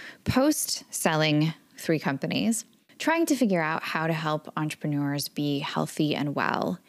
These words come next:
He himself has been through the ringer of his own panic and anxiety, both in the process of building his companies, he started when he was seventeen, and in the post-exit journey.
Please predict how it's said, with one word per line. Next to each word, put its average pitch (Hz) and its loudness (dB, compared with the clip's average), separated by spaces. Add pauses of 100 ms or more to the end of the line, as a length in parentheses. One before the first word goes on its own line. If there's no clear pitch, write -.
He 226 4
himself 160 0
has 147 -4
been 151 -2
through 156 -4
the 151 -4
ringer 135 -4
of 139 -6
his 156 -6
own 160 -2
panic 156 -2
and 135 -6
anxiety, 147 0 (280)
both 208 4
in 220 6
the 190 6
process 165 -2
of 147 -6
building 185 4
his 170 2
companies, 151 -2
he - -4
started 143 -2
when 147 0
he 147 0
was 147 0
seventeen, 135 -2 (500)
and 220 6
in 180 4
the 170 4
post-exit 175 0
journey. - 0